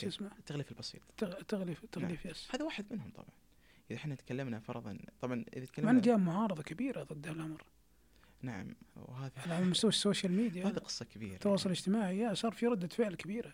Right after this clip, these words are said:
Speaker 1: ليش تحط لي صورة؟ ليش تحط لي، تكتب لي والله ال-، التدخين قاتل والتدخين يسبب سرطان؟
Speaker 2: نعم، وهذه أصلا دراسة أصلا نشرناها أنا وزملائي يعني، الله يذكرهم بالخير ويمسي عليهم بالخير.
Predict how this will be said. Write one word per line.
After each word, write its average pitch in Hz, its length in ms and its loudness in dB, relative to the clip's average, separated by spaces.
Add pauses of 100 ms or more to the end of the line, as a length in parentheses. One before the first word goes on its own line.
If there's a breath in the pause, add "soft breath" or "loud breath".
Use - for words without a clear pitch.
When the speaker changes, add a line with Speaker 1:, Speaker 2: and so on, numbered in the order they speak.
Speaker 1:
ليش 185 140 2
تحط - 280 -2
لي 170 80 0
صورة؟ 175 440 0
ليش 170 100 0
تحط - 280 -6
لي، 160 140 -2 (420 loud breath)
تكتب 180 280 0
لي 170 100 2
والله 160 260 0 (380 soft breath)
ال-، 156 180 -6
التدخين 160 720 0
قاتل 160 500 0
والتدخين 151 440 -4
يسبب 143 300 -6
سرطان؟ 156 520 -4
Speaker 2:
نعم، 139 240 -2
وهذه 180 240 -2
أصلا 156 200 -4
دراسة 120 340 -4
أصلا 92 180 -10
نشرناها 120 480 -4
أنا 101 80 -6
وزملائي 101 520 -8
يعني، - 220 -14 (240)
الله 110 140 -14
يذكرهم 110 220 -14
بالخير - 260 -18
ويمسي - 240 -14
عليهم 107 140 -12
بالخير. - 320 -16